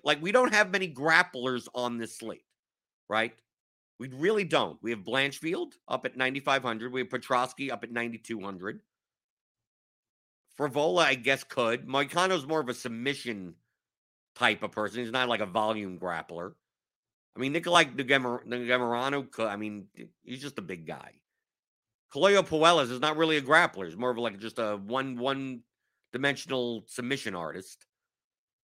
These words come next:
Edgar can grapple, but he's also forty-one years old, and I, I'm not, this is his retirement fight. And I, I, I haven't followed M M A for that long,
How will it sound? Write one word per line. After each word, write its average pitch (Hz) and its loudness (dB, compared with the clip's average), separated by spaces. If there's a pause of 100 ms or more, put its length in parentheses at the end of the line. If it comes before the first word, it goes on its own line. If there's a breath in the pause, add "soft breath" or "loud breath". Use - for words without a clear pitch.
Edgar 170 4
can 165 2
grapple, 120 4
but 113 -4
he's 113 -6
also 117 -2
forty-one 110 -4
years 101 -4
old, 101 0
and 92 -8
I, 95 -4
I'm 95 -6
not, 98 -6 (220)
this 135 -6
is 139 -4
his 120 -6
retirement 104 -4
fight. 80 -16 (1080)
And 120 2
I, 147 8
I, 165 6
I 160 10
haven't 196 4
followed 175 4
M 156 2
M 151 0
A 147 6
for 127 -2
that 123 2
long, 82 -12